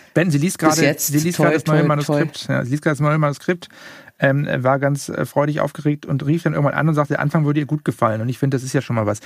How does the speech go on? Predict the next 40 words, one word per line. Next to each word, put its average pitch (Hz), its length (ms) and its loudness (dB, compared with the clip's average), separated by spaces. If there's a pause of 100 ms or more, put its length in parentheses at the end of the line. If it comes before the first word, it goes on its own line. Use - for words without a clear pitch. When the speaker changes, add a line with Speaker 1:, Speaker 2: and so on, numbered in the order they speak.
(180)
Speaker 1:
Mehr 131 160 4
muss 156 240 2
es 156 80 0
doch - 160 0
nicht 139 140 0
sein, 135 200 2
ehrlich 120 240 -4
gesagt. 110 300 -2
Ich - 80 -6
habe 135 100 -2
dann 135 100 2
gesagt, 131 160 0
dann 127 120 -2
hör 151 80 4
doch 156 80 2
jetzt 143 160 -4
einfach 127 180 -4
auf. 113 340 0 (600)
Äh, 135 280 2 (120)
reicht 147 340 0
doch. - 180 -4 (340)
<laughs> - 320 -20
Speaker 2:
Und 135 180 -8
Speaker 1:
So. 151 80 0
Speaker 2:
bekomm 156 160 0
ein 151 60 -4
neues 156 340 -4
Kind. 131 400 -6
Also, 135 220 -2 (100)
Speaker 1:
<laughs> - 80 -10
Nein. 147 260 4
Speaker 2:
ich 160 160 2
warte, 165 240 0
das 165 180 -4
meinte 135 260 0
ich 160 140 2
eigentlich 160 220 0
in 170 180 0
dem 139 200 0
Bezug. 107 340 -4